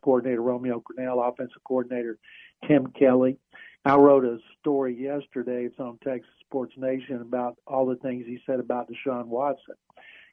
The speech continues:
and how he expects him to improve and why. And Deshaun, of course,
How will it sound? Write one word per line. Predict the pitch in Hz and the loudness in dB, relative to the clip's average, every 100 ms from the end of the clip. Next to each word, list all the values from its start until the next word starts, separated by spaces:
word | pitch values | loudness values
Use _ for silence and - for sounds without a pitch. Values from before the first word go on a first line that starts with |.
| - | -4
and | 123 | 0
how | 127 | 2
he | 123 | 0
expects | 110 - 135 127 - | -4 -6 -4 -4 -6
him | 127 | -6
to | 120 120 | -2 -4
improve | 107 - 131 127 123 | -4 -2 2 2 0
and | 117 | -4
why. | 117 127 143 98 82 120 | -4 -2 -2 -6 -12 -16
And | 123 | -20
Deshaun, | _ 120 - 131 127 | _ -20 -8 -8 -8
of | 123 | -6
course, | 131 127 | 0 0